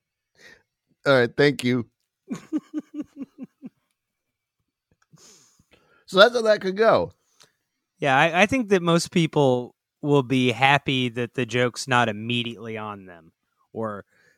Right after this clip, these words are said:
Speaker 2: you're, you're not gonna
Speaker 1: Yeah,
Speaker 2: be
Speaker 1: they,
Speaker 2: pulling the
Speaker 1: they're in
Speaker 2: rug
Speaker 1: on the
Speaker 2: out from
Speaker 1: joke.
Speaker 2: under them. Yeah.
Speaker 1: We're not punching down. Everybody, it's, it's a nicer way of doing prank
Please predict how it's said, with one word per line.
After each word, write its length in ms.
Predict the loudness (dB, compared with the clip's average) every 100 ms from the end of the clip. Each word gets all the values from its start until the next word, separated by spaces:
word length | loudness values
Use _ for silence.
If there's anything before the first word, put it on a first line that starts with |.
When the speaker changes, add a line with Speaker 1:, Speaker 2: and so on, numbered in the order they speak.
| _ -2
Speaker 2:
you're, 180 | -2
you're 160 | 0 2
not 220 | 2 2
gonna 140 | 2 4
Speaker 1:
Yeah, 80 | 4
Speaker 2:
be 60 |
Speaker 1:
they, 120 | 4 4
Speaker 2:
pulling 100 | 6
the 60 | 4
Speaker 1:
they're 80 |
in 60 | 4
Speaker 2:
rug 120 | 6 6
Speaker 1:
on 40 |
the 40 | 4
Speaker 2:
out 40 |
from 60 | 2
Speaker 1:
joke. 220 | 2 2 2
Speaker 2:
under 240 | 0 0
them. 320 | 0 -4 -10 _ _ _ _ _ _ _ _ _ _ -14
Yeah. 120 | -14 -14 _ _
Speaker 1:
We're 140 | -2
not 240 | 2 0 0
punching 400 | -4 -4 -6 0
down. 600 | 2 2 2 0 -2 -8 _ _ _ _ _ _ _ _ _ _ _ _ _ _ _ _ _ _ _ _ _ _ _ _ _ _ _ -4
Everybody, 560 | -2 -2 0 -2 -2 -6
it's, 240 | -8 -8 -6
it's 180 | -4 -2
a 60 |
nicer 440 | 2 4 4 0 -2
way 180 | -2 -2
of 120 | -2
doing 240 | -4 -6
prank 340 | -4 -4 -4